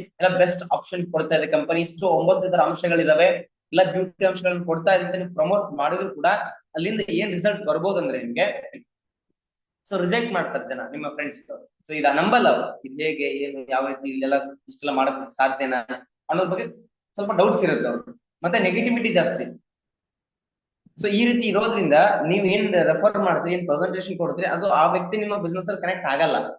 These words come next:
In case some people ಕೂಡ ಕನೆಕ್ಟ್ ಆಗಿರ್ತಾರೆ ನಿಮ್ ಕಳೆದಂತ ಸಿಸ್ಟಮ್ ನಲ್ಲಿ, ಅಲ್ಲಿ ಏನಾಗಿರುತ್ತೆ, ಆ ಒಂದಿಷ್ಟು ಜನ ಬಂದ್ರು ಕೂಡ ನೀವು ಸಕ್ಸಸ್ ಆಗಿರಲ್ಲ. ಯಾಕೆ ಗೊತ್ತಾ? ಅಲ್ಲಿ lack of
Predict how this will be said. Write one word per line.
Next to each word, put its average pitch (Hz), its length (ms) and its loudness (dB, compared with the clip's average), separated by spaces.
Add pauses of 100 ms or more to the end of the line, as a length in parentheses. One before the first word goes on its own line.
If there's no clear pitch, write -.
(1040)
In 277 80 2 (140)
case 214 280 0 (400)
some 214 160 -6
people 226 240 -4
ಕೂಡ 220 100 -2
ಕನೆಕ್ಟ್ 214 280 -2
ಆಗಿರ್ತಾರೆ 170 480 0
ನಿಮ್ 156 220 -6
ಕಳೆದಂತ 160 260 -4
ಸಿಸ್ಟಮ್ - 420 -4
ನಲ್ಲಿ, 120 200 -2 (540)
ಅಲ್ಲಿ 262 280 4
ಏನಾಗಿರುತ್ತೆ, 196 400 2
ಆ 160 120 4
ಒಂದಿಷ್ಟು 165 200 -4
ಜನ 196 240 -4
ಬಂದ್ರು 185 360 -4
ಕೂಡ 175 160 -2 (320)
ನೀವು 202 160 -4
ಸಕ್ಸಸ್ 185 340 -6
ಆಗಿರಲ್ಲ. 156 460 0 (360)
ಯಾಕೆ 196 160 2
ಗೊತ್ತಾ? 180 560 0 (140)
ಅಲ್ಲಿ 196 160 -2
lack 175 580 -2
of 190 120 -2